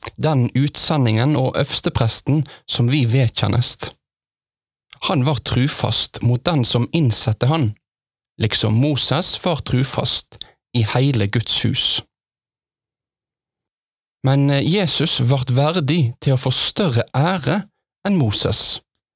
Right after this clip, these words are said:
liksom en byggmester får større heder enn huset han bygger. Et hus må alltid være bygd av noen, men den som har bygd alt, det er Gud.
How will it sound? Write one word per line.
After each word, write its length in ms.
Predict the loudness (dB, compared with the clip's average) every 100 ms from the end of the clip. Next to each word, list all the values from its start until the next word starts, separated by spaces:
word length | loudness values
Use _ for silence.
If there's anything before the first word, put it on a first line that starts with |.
| _ -20 -4
liksom 400 | -2 0 0 0
en 320 | 2 2 0
byggmester 680 | 0 0 0 0 0 0 -2
får 260 | -2 -2
større 440 | 0 -2 -2 0 0
heder 560 | 2 0 0 -2 -2
enn 240 | 0 0 -2 -6 _
huset 460 | -2 0 0 0 0 0
han 280 | 2 0 0
bygger. 340 | 0 0 -4 -6 _ _ _ _ _ _ _ _ _ _ -4
Et 180 | -2 0
hus 480 | -2 0 -2 -4 -6 _ -10 -8 -6
må 160 | -2 0
alltid 440 | 0 -4 -2 0
være 280 | 2 0 0
bygd 260 | 0 0 0
av 180 | 0 0
noen, 380 | -2 -2 -4 -4 -12 _ _ _ _ _ _ _ _ -4
men 120 | 0
den 200 | 2 2
som 200 | 0 2 2
har 80 |
bygd 280 | 2 -2 -2 -2
alt, 360 | -4 -4 -8 -8 _ _ _ _ _ _ -2
det 140 | 0
er 120 | 0 0
Gud. 340 | 0 0 -6